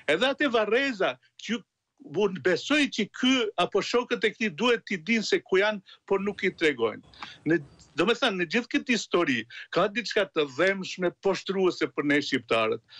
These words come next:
Ajo është, përderisa muslimanët e Bosnjës, për shembull, në vitin dy mijë e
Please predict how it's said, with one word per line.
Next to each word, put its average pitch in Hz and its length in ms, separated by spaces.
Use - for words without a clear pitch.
Ajo 208 300
është, 208 280
përderisa 247 600
muslimanët 247 760
e 202 60
Bosnjës, 143 640
për - 200
shembull, 127 400
në 185 180
vitin 240 320
dy 240 160
mijë 226 220
e 196 80